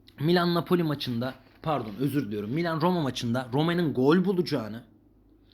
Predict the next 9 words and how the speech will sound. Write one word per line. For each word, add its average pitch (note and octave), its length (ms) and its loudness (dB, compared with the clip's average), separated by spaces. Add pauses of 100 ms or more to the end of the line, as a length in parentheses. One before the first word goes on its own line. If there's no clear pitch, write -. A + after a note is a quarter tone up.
(300)
ve D3 220 2
Milan'ın F3 340 2
maçı E3+ 280 -4
kaybetmeyeceğini C#3+ 840 -2
düşünüyorum. A2+ 520 -6 (560)
O F#3 120 2
yüzden E3+ 340 -4
bana F3 200 -2
sorulursa, E3+ 800 -4